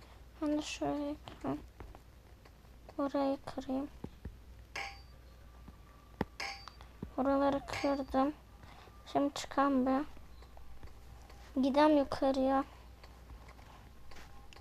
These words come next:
Aa, nereye girsem? Şimdi ben yukarıya çıkacağım.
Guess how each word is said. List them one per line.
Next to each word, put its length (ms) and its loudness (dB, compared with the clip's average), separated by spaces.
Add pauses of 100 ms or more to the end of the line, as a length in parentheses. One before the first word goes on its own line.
(180)
Aa, 40 4 (460)
nereye 460 4
girsem? 800 0 (680)
Şimdi 380 8
ben 180 12
yukarıya 400 12
çıkacağım. 360 -6